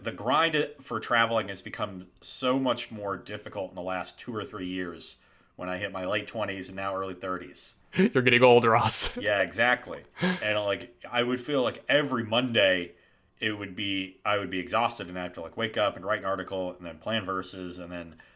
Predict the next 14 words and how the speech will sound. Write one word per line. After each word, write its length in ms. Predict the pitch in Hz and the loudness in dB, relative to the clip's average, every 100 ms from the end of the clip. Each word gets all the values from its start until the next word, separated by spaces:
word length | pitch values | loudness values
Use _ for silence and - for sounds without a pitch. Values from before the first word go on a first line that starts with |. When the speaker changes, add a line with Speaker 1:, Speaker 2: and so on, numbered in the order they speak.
| _ | _
Speaker 1:
you 80 | 90 | -10
know, 120 | 90 | -6
it 60 | 92 | -2
felt 220 | 117 110 | 4 4
like 60 | 98 | 2
we 80 | 92 | -4
were 100 | 85 | -4
immediately 480 | 101 147 170 147 | 0 0 2 2
into 140 | 127 107 | 2 2
verses. 640 | 101 92 90 92 90 - _ _ _ - | 0 -4 -6 -8 -8 -12 _ _ _ -2
And 440 | 98 95 95 92 | 0 2 0 -2
I 200 | 95 92 | -4 -2
was, 160 | 92 92 - | -4 -8 -12
and 300 | 95 90 90 | -10 -10 -10